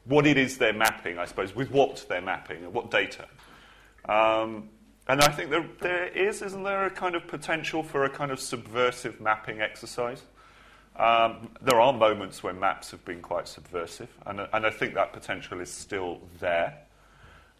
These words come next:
Um, and then the point you made about bringing that into the classroom or into different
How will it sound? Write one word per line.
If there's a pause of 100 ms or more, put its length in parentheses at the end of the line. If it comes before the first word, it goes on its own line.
(120)
Um, (180)
and
then
the
point
you
made
about
bringing
that
into
the
classroom
or
into
different